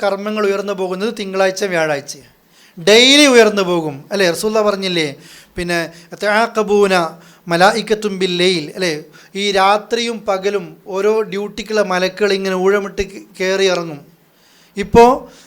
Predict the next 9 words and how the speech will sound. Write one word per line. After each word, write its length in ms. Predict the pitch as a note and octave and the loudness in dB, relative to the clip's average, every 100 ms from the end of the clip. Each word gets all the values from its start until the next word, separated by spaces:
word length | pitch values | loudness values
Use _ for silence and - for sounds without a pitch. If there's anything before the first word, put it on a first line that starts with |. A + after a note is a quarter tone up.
| _ | _
പിന്നെ 220 | G#3+ G3+ G#3 | -6 -2 0
ര-, 180 | G#3 B3 | 0 -2
ഇപ്പൊ 280 | G#3 - | -4 4
രാത്രിയാണല്ലോ, 960 | A#3+ A3 G#3 A3+ A3 G#3 G#3 G#3 G#3 G#3+ - _ _ _ - | 6 6 6 4 4 4 4 2 0 -6 -16 _ _ _ -18
ഇപ്പൊ 180 | - B3 | -4 0
മലക്കുകൾ 580 | G#3+ G#3+ G#3+ G#3+ B3 | 4 4 2 0 -2
ഇന്ന് 360 | A#3 A3 A#3 B3+ | -2 -4 -4 0
അസറിൻ്റെ 680 | B3 G3+ F#3+ A3 A3+ A#3 A3+ | 2 2 2 2 0 0 0
നേരത്ത് 680 | G3+ G3+ G3 F#3+ F#3+ B3+ | 0 0 -2 -2 -2 -2